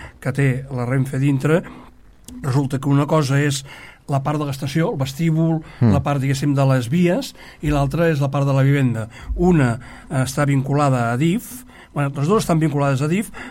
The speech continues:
Speaker 1: però una amb una secció que és patrimoni i l'altra la secció de circulació, no? I, per tant, eh, no, no, no són les mateixes persones les que decideixen sobre una cosa. I ara ens hem trobat que ens presenten un conveni a dos bandes.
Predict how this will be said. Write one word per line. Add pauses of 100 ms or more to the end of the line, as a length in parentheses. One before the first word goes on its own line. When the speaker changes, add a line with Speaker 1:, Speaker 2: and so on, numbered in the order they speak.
(100)
Speaker 1:
però
una
amb
una
secció
que
és
patrimoni (500)
i
l'altra
la
secció (220)
de
circulació,
no? (380)
I,
per
tant, (260)
eh,
no,
no,
no
són
les
mateixes
persones (320)
les
que
decideixen
sobre
una
cosa. (340)
I
ara
ens
hem
trobat (300)
que
ens
presenten
un
conveni
a
dos
bandes.